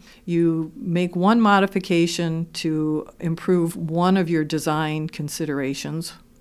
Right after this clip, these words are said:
durability and wear, and you make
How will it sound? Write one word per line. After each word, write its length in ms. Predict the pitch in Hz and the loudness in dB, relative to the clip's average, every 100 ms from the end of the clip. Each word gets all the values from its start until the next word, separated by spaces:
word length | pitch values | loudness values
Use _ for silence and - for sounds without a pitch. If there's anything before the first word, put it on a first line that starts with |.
| - | 0
durability 640 | 175 160 165 160 156 151 | 2 2 2 2 2 0
and 160 | 143 | -4
wear, 420 | 147 170 143 143 175 - - - - - - | -2 -2 -2 -6 -10 -16 -20 -20 -20 -14 -2
and 600 | 180 165 165 165 160 156 | 2 2 2 2 -2 -6
you 640 | - 165 160 156 156 151 - - - - | -4 -2 0 0 0 -4 -10 -16 -16 -8
make 460 | 160 180 180 185 | -2 2 2 -2